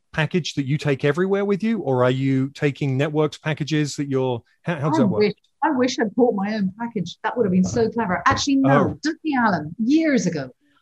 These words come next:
Speaker 2: Um, I was, it was at that Wild Screen many moons ago when I got nominated. And I went up to Dougie, who was sort of like, Dougie, I, you know, he was one of the few people I knew.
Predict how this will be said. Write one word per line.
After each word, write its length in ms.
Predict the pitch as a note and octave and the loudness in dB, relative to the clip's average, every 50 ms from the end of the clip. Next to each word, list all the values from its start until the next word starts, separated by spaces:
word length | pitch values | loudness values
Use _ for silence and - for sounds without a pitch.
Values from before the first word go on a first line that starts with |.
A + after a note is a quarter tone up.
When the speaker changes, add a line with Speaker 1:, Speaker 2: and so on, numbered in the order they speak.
| _ _ - | _ _ 0
Speaker 2:
Um, 320 | G3 F#3 F3 E3+ E3+ E3+ - | 2 2 2 2 0 -2 -2
I 260 | G3 G3 G#3 G#3 A3 G3 | -2 0 0 2 2 2
was, 440 | F3+ F3+ F3+ F3+ F3 E3+ E3+ - - - | 2 2 2 2 0 -2 -6 -8 -8 -8
it 140 | F3 D#3 D#3+ | -6 -4 -4
was 160 | F3 D#3+ F3+ | -2 0 2
at 160 | A3 G#3+ G#3+ | 2 2 2
that 180 | A3 G#3+ G3 G3 | 0 -2 -2 0
Wild 300 | G3 F#3+ F#3+ F#3+ F#3+ F#3 | 0 0 0 0 0 -2
Screen 460 | - - - F#3 F3+ F3+ F3 F3 E3+ | -6 -6 -2 0 0 2 2 2 2
many 160 | F#3 G#3 A3+ A3 | 4 4 4 4
moons 240 | G3 F#3+ F#3 F3+ | 4 4 4 2
ago 180 | F3+ E3 E3+ E3 | 2 0 -2 -2
when 140 | D#3 D#3+ D#3+ | -2 -4 -6
I 60 | D#3+ | -6
got 200 | D3+ D#3 D#3 E3 | -6 -8 -6 -6
nominated. 520 | D#3+ D#3 D#3 D#3 D#3 D3+ D3+ D#3 D#3 D3+ - - _ _ _ _ _ _ - | -6 -6 -6 -6 -6 -8 -8 -6 -8 -8 -8 -10 _ _ _ _ _ _ -2
And 280 | F#3+ F#3 F3 E3+ E3+ E3+ - | 0 2 2 2 -2 -4 -4
I 100 | - G3 | -2 -2
went 240 | F#3+ G3+ A#3+ B3+ B3+ | 0 2 2 2 0
up 100 | C4+ C#4 | -2 -4
to 100 | - - | -6 -6
Dougie, 440 | - F#3+ F3 E3 D#3 D#3 D3+ D3 C#3 C#3 | -6 -4 -4 -4 -4 -6 -6 -6 -4 -2
who 80 | F3 | -2
was 140 | F3 F3+ F3+ | -2 -2 -2
sort 120 | F3+ F3+ D#3+ | -6 -6 -6
of 40 | |
like, 180 | D3+ D3+ D3+ D#3 - - G3+ | -6 -8 -8 -8 -10 -12 -10
Dougie, 340 | F#3 G#3 G3 F#3 - F#3 - _ - | -6 -4 -4 -6 -6 -10 -14 _ -10
I, 100 | - - - - _ - | -10 -10 -10 -14 _ -2
you 100 | G3+ F#3+ | 0 2
know, 80 | F3 E3+ | 2 2
he 60 | D#3+ | 0
was 140 | E3+ E3+ F3 | -2 -2 0
one 100 | G#3 G3+ | 0 0
of 60 | F#3+ | 0
the 60 | F3+ | 0
few 180 | - A3+ G#3+ F#3 | 0 -2 -2 0
people 260 | G#3 G3+ F#3+ F3 E3+ | -2 -4 -4 -4 -6
I 80 | E3 D#3+ | -6 -6
knew. 320 | D#3 E3 F3 F3+ F3+ F3+ | -6 -4 -4 -4 -4 -6